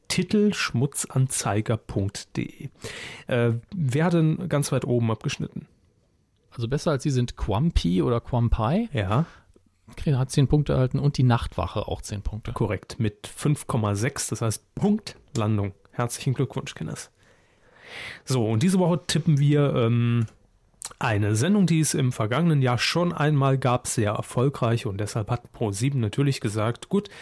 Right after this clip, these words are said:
Speaker 1: die zwei, ja, haben zwar im Moment eher so einen Durchhänger, man sieht sie wenig, die Quoten sind entsprechend schlecht, aber wir machen trotzdem was mit denen." Joko gegen Klaas.
Speaker 2: Na, keiner redet über die.
Speaker 1: Hm?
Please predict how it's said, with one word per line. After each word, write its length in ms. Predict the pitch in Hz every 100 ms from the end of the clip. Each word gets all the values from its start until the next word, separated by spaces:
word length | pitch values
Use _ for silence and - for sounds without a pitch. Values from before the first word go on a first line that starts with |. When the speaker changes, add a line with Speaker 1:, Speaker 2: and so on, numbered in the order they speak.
| - - -
Speaker 1:
die 120 | 127
zwei, 500 | - - 131 139 143 - _ _ _ _ _ -
ja, 440 | 175 143 165 165 120 - - - _ _
haben 300 | - - 165
zwar 240 | 170 - 151
im 60 |
Moment 380 | 139 131 143 165
eher 140 | - 139
so 120 | 131
einen 120 | 113
Durchhänger, 800 | 156 170 - 151 147 143 143 143
man 160 | 131 113
sieht 220 | 139 160
sie 160 | 147
wenig, 400 | 131 135 131 131
die 100 | -
Quoten 380 | - - 147 156
sind 200 | 127 139
entsprechend 480 | 131 113 156 123 117
schlecht, 300 | - 147 -
aber 160 | 180 208
wir 80 |
machen 200 | 180 185
trotzdem 320 | 170 160 - 113
was 160 | 110
mit 140 | 117 107
denen." 220 | 117 156 - - - - -
Joko 480 | 147 196 220 190 175 -
gegen 360 | 165 165 160
Klaas. 480 | 156 107 98 135 131
Speaker 2:
Na, 60 | -
keiner 240 | 165 156
redet 200 | 151 156
über 160 | 139 131
die. 240 | 127 123 120 -
Speaker 1:
Hm? 180 | 151